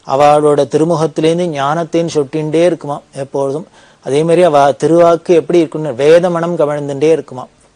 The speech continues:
அந்த வேத நெறியை தவிர அவ வாக்குல வேற ஒண்ணும் வந்து கிடையாது. வேத மணம் கமழற வாக்கு, அப்படியே ஞானத்தேன் சொற்ற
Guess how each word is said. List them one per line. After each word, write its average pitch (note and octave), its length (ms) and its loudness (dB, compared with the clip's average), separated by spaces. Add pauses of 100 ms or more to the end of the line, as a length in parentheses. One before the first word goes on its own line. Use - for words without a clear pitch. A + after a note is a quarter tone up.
(100)
அந்த C3+ 160 -8
வேத C#3+ 300 -4
நெறியை D3+ 340 -2
தவிர D#3+ 420 0
அவ D3 200 0
வாக்குல E3 280 -2
வேற D3 220 0
ஒண்ணும் D3 200 -6
வந்து D3+ 240 -4
கிடையாது. C#3+ 280 -4
வேத C#3 240 -4
மணம் D3 260 -8
கமழற D3+ 340 -2
வாக்கு, D3 400 -2 (720)
அப்படியே C#3+ 340 -2
ஞானத்தேன் D3+ 560 -2
சொற்ற E3 480 -2